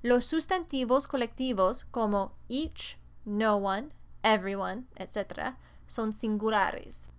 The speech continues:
Estos sustantivos siempre son singulares.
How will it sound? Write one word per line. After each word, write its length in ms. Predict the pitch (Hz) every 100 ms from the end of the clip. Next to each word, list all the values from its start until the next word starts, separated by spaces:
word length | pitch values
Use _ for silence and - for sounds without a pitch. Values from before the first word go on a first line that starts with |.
| -
Estos 540 | 233 285 - - 349 320
sustantivos 760 | - 285 311 285 220 196 208
siempre 680 | - 214 240 294 254 - - -
son 280 | - 214 202
singulares. 760 | 202 190 190 82 - - -